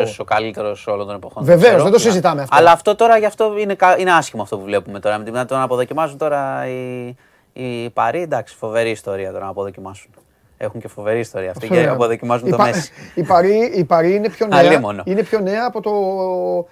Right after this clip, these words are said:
Speaker 2: σε ηλικία από το εξήντα τοις εκατό του πληθυσμού της, ε, σε
Speaker 1: Ναι,
Speaker 2: ηλικία.
Speaker 1: εντάξει, τώρα,
Speaker 2: Να σου πω.
Speaker 1: οκ,
Speaker 2: Εντάξει.
Speaker 1: άσχημο πράγμα.
Speaker 2: Καλά, ας την Παρί και το Μέση.
Speaker 1: Ναι,
Speaker 2: Τίποτα
Speaker 1: τι
Speaker 2: άλλο
Speaker 1: θέλει.
Speaker 2: τώρα, εντάξει.
Speaker 1: Εμείς τι,
Speaker 2: Όλα
Speaker 1: για το
Speaker 2: καλά.
Speaker 1: μπάσκετ σήμερα μια χαρά.
Speaker 2: Ας πούμε,
Speaker 1: Πάμε.
Speaker 2: έχει μπάσκετ, ναι.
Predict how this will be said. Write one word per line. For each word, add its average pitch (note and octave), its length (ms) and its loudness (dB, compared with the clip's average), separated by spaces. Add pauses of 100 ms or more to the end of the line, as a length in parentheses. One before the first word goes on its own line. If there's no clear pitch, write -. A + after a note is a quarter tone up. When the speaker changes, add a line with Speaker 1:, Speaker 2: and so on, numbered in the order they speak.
Speaker 2:
σε - 180 -6
ηλικία F3+ 400 0
από G3+ 140 -8
το G#3 100 -6
εξήντα G3 340 -2
τοις - 100 -6
εκατό G#3 240 -2
του A3+ 100 -6
πληθυσμού G3 460 -8
της, - 200 -14
ε, D#3 360 -2 (180)
σε B2 140 -8
Speaker 1:
Ναι, - 60 -8
Speaker 2:
ηλικία. D3 260 -8
Speaker 1:
εντάξει, B2+ 400 -2
τώρα, A#2+ 240 0
Speaker 2:
Να A#2 100 0
σου A#2 180 0
πω. G3 80 2
Speaker 1:
οκ, A3 80 0 (340)
Speaker 2:
Εντάξει. F#2+ 140 -10 (120)
Speaker 1:
άσχημο G#2+ 380 0
πράγμα. F2+ 220 -6
Speaker 2:
Καλά, C4+ 200 2
ας C#4 180 2
την G3 140 -2
Παρί D#3+ 200 0
και C#3+ 80 -4
το C#3 100 -8
Μέση. C3+ 380 -12
Speaker 1:
Ναι, B2+ 100 -6
Speaker 2:
Τίποτα A#2+ 160 -6
Speaker 1:
τι - 80 -2
Speaker 2:
άλλο C4 80 0
Speaker 1:
θέλει. G#3+ 120 -4
Speaker 2:
τώρα, A#3+ 460 -4
εντάξει. G3 360 -12 (100)
Speaker 1:
Εμείς C#3 240 -14
τι, - 80 -12
Speaker 2:
Όλα G3 100 -4
Speaker 1:
για - 80 -8
το D#3+ 100 -2
Speaker 2:
καλά. - 120 0
Speaker 1:
μπάσκετ C#3+ 260 -4
σήμερα D#3 200 -14
μια D3 100 -12
χαρά. B2+ 180 -10
Speaker 2:
Ας G2+ 60 -16
πούμε, - 100 -6
Speaker 1:
Πάμε. A#3+ 140 -2
Speaker 2:
έχει G#3 100 -2
μπάσκετ, G3 300 2
ναι. C#3+ 200 -6